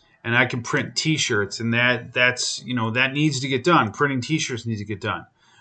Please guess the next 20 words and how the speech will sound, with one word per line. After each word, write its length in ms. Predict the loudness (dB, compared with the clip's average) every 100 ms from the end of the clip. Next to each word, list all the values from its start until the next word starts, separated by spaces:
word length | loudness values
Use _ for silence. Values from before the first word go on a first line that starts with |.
| -20 _
But 400 | 4 4 4 -4 _ _ _
probably 580 | 2 6 6 6 0 0
be 180 | 2 0
more 420 | 2 2 4 4
important 540 | 2 0 0 0 -2
for 240 | -4 -2 0
me 180 | 0 0
to 100 | -2
get 380 | -2 -2 -4
the 480 | -6 -6 -4 -8 -10
super 480 | 0 2 2 2 2
large 520 | 4 6 6 4 2
contract 840 | -8 -2 0 0 0 0 0 -2 -12 -18
printing 680 | -4 -2 -2 -2 -4 -4 -8
thousands 760 | -12 2 8 8 8 2 -4
of 140 | -6 -8
t-shirts 540 | -6 -4 -4 -6 -8
for 240 | -6 -4 -4
a 40 |
company, 540 | -4 -8 -8 -12 -14